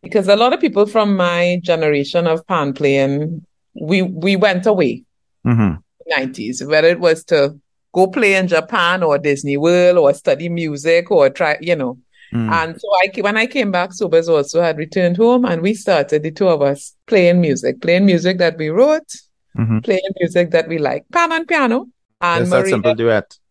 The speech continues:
Speaker 1: just a simple duet. Maria Rivas,
Speaker 2: Mm-hmm.
Speaker 1: um, Macmillan, she gave us our first gig at Country Club for a Guardian Life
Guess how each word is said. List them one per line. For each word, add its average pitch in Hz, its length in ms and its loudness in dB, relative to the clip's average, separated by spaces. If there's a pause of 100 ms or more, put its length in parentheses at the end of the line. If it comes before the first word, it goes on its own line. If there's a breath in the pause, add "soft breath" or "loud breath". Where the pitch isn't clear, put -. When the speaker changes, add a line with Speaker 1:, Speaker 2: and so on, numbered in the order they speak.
(220)
Speaker 1:
just 214 280 0
a 294 100 0
simple 277 360 0
duet. 208 340 0
Maria 208 360 2
Rivas, 240 840 -4 (280)
Speaker 2:
Mm-hmm. 110 280 -8 (260)
Speaker 1:
um, 180 340 0
Macmillan, 190 680 0
she 247 800 0 (240)
gave 196 220 2
us 240 160 4
our 220 180 4
first 247 380 0
gig 185 280 0 (140)
at 165 180 -4
Country 165 320 -2
Club 185 380 -2
for 175 220 2
a - 20 -2
Guardian 139 720 -2
Life 151 600 -4